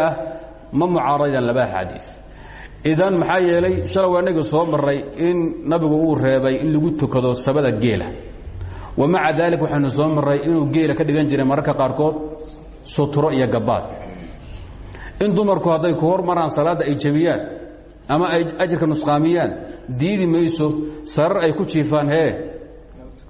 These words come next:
inaad xaggeeda u tukato. Isma mucaarada hayaan. Ibn Cabbaas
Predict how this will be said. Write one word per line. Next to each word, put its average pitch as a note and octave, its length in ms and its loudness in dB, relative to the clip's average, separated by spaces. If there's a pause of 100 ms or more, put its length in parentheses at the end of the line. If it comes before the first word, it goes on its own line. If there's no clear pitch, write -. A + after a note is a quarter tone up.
(100)
inaad F3 220 2
xaggeeda D3 340 0
u C#3 80 0
tukato. - 380 -8 (420)
Isma C3+ 180 0
mucaarada C#3+ 420 2
hayaan. A#2+ 320 0 (920)
Ibn D#3 140 4
Cabbaas D#3+ 460 2